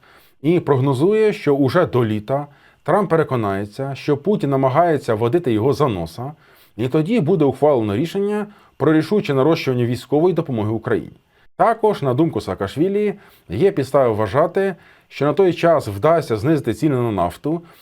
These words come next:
і під тиском Америки Європа точно буде змушена збільшити обсяги підтримки. Крім того, він розраховує на те, що американцям хоча б частково, але вдасться скоротити рівень підтримки Росії з боку Китаю.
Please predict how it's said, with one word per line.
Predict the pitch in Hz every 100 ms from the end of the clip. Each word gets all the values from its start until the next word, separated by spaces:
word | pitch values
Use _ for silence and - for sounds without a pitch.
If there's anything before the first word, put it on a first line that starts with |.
| - -
і | 151
під | 170
тиском | 170 175 - 123
Америки | 127 175 196 214 220 175 127
Європа | 123 135 165 196 208
точно | 202 208 139 - - 73
буде | 87 123 104
змушена | 98 117 160 202 196
збільшити | 107 90 - 175 160
обсяги | 107 - 107
підтримки. | 113 - 78 60 - - _ _ -
Крім | 180 208
того, | 208 202 208 202 135 -
він | 113 196
розраховує | 170 156 151 170 135 117
на | 113
те, | 110 104 135 - -
що | - 139
американцям | 165 170 196 208 - 120
хоча | 123 185
б | 175
частково, | 147 - - 92 101 135 - _ -
але | 135 160
вдасться | 139 127 170 165 127 113
скоротити | - 120 120 226 220 - - - -
рівень | 113 185 151 123
підтримки | 123 139 131 107 107
Росії | 110 - 220 78
з | 87
боку | 101 131 131 127
Китаю. | 156 180 120